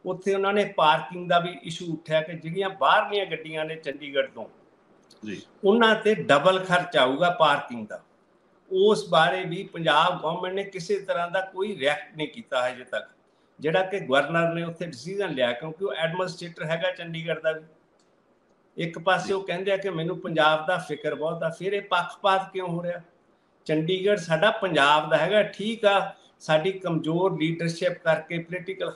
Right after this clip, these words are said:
Speaker 1: ਹਜੇ ਤੱਕ ਸਾਨੂੰ ਚੰਡੀਗੜ੍ਹ ਵਾਪਸ ਮਿਲਿਆ ਨੀਗਾ, ਜਿਹੜਾ ਕਿ ਸਾਡੇ ਲੋਕਾਂ ਦੀਆਂ ਜ਼ਮੀਨਾਂ ਦੇ ਉੱਤੇ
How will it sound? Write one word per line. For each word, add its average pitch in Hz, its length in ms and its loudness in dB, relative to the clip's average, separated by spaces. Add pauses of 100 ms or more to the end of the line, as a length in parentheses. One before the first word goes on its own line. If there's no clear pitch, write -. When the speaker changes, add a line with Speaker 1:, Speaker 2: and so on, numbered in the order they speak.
Speaker 1:
ਹਜੇ 175 200 -4
ਤੱਕ 170 300 -2
ਸਾਨੂੰ 165 420 -4
ਚੰਡੀਗੜ੍ਹ 160 460 -4
ਵਾਪਸ 135 440 2
ਮਿਲਿਆ 143 380 6
ਨੀਗਾ, 113 300 -6 (880)
ਜਿਹੜਾ 175 220 4
ਕਿ 196 160 -2
ਸਾਡੇ 156 480 0
ਲੋਕਾਂ 165 500 -2
ਦੀਆਂ 180 240 -4
ਜ਼ਮੀਨਾਂ 165 520 0
ਦੇ 170 100 -6
ਉੱਤੇ 165 360 -8